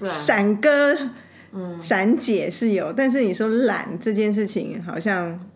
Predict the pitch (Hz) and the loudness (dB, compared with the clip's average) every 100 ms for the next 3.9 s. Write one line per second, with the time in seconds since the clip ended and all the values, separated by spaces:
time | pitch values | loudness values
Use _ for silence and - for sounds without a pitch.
0 | _ - _ - - _ _ - 196 165 | _ -20 _ -20 -20 _ _ -6 -4 -2
1 | 185 214 175 175 180 143 170 165 156 349 | 0 0 -2 -2 -4 -2 -4 -4 0 2
2 | 339 220 170 156 147 160 165 - 180 180 | 2 0 -2 -4 -4 -6 -6 -2 -2 -2
3 | 196 - - - - - 359 311 | -4 -4 -10 -16 -16 -6 0 0